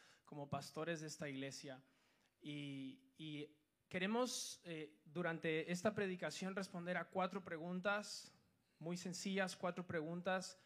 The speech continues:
como iglesia, pero también como, como individuos, ¿no? Las cuatro preguntas que vamos a tratar esta mañana es, ¿de dónde venimos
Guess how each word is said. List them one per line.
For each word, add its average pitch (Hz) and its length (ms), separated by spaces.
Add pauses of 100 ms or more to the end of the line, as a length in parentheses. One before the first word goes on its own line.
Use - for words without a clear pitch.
(320)
como 165 260
iglesia, 180 440
pero 170 160
también 156 300
como, 156 400
como 151 200
individuos, 151 800
¿no? 190 260 (680)
Las 156 200
cuatro 190 300
preguntas 190 460
que 180 100
vamos 175 260
a 196 60
tratar 175 320
esta 175 220
mañana 175 500
es, 180 200 (540)
¿de 160 120
dónde 190 280
venimos 196 880